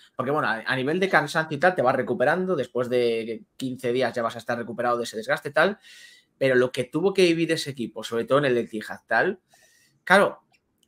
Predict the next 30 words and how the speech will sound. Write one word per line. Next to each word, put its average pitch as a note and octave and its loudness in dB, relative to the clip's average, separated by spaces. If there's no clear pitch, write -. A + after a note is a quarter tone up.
enchufarse D3+ 2
de A3+ 2
esa G#3 0
manera E3+ 4
ante D3+ 0
el C#3 0
Bayern G3+ 0
es E3 -4
complicado. D3+ -2
También B2+ -6
te C3+ -2
digo, C#3 -2
si - -6
hay C3 2
un C#3+ -2
equipo C#3 -4
que B2+ -6
sabe C3 0
lo B2+ -2
que B2+ -6
es B2 -8
esto, D3 -6
lo B2 -8
que A#2+ -10
es A#2+ -10
esta B2+ -6
película B2 -2
de B2 0
las A#2+ -4
semifinales, B2 -4